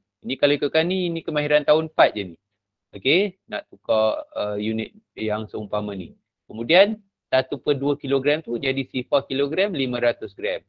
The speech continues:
Jadi kita buat sifar kilogram, lima ratus gram. Ha, kita tambahkan. Jadi bila kita tambahkan tu, kita akan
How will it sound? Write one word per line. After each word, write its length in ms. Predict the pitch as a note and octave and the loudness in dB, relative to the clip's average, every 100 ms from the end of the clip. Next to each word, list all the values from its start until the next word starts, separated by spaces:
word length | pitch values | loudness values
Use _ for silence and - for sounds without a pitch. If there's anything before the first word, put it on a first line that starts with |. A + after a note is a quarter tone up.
| _ _ | _ _
Jadi 160 | F#2+ G#2 | -16 -14
kita 160 | A2 G2+ | -10 -4
buat 240 | B2 C#3 - _ _ _ _ | 0 0 -2 _ _ _ _
sifar 880 | G#2 G#2 - - A2 A#2 B2+ B2+ B2+ G#2+ | -6 -6 -6 -2 2 4 4 2 -2 -8
kilogram, 720 | G2 G2 F#2+ G#2 A#2 D3 F#3 F#3 _ _ _ - | -8 -8 -8 -4 0 2 0 -10 _ _ _ -8
lima 480 | C3 C3+ B2+ A#2 G#2+ | -4 -2 -2 -4 -4
ratus 720 | F#2+ F2+ - C#3 F#3 F#3 - _ _ _ - | -4 -6 -4 -2 -2 -6 -14 _ _ _ -8
gram. 240 | G2 E2 _ _ - | -6 -6 _ _ -16
Ha, 240 | D#2+ D#2 | -14 -14
kita 240 | - G#2 | -12 -6
tambahkan. 640 | C3 D3+ B2+ F#2+ F#2+ E2 - _ _ _ _ _ _ _ | -2 -2 -2 -4 -6 -8 -10 _ _ _ _ _ _ _
Jadi 180 | F2+ A#2 | -8 -6
bila 160 | A#2+ A2 | -2 -2
kita 240 | A#2 G2+ | -2 -4
tambahkan 640 | G#2 G#2+ G#2+ A2 A2 G#2+ A2 | -2 -2 2 0 0 -4 -2
tu, 320 | D3+ G#3 G#3+ - _ _ | -2 -2 -4 -10 _ _
kita 160 | G2+ | -6
akan 100 | G2 | -4